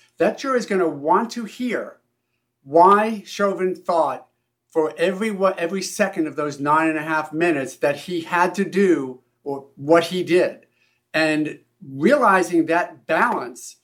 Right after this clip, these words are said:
that everything's gonna go against Chauvin to begin with, if he doesn't get up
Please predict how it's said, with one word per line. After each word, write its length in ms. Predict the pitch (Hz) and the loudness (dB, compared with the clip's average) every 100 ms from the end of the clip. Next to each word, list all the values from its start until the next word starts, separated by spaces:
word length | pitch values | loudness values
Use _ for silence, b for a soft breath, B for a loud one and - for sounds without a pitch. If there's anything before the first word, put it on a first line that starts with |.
| _ _ | _ _
that 120 | 143 | -6
everything's 380 | 165 208 214 202 | -2 -2 -2 -4
gonna 160 | 214 196 | -2 2
go 160 | 190 | 2
against 360 | 185 170 175 - | 2 0 -4 -4
Chauvin 380 | - 185 175 175 | -2 -2 -2 -4
to 80 | 165 | -4
begin 440 | 151 127 196 240 | -10 -4 -2 0
with, 320 | 165 139 135 - _ - | -2 -2 -4 -12 _ -14
if 100 | 165 | -6
he 120 | 185 | -6
doesn't 540 | - - 220 277 247 | -6 0 2 2 -4
get 160 | 160 139 | -2 -2
up 300 | 127 123 | -2 -4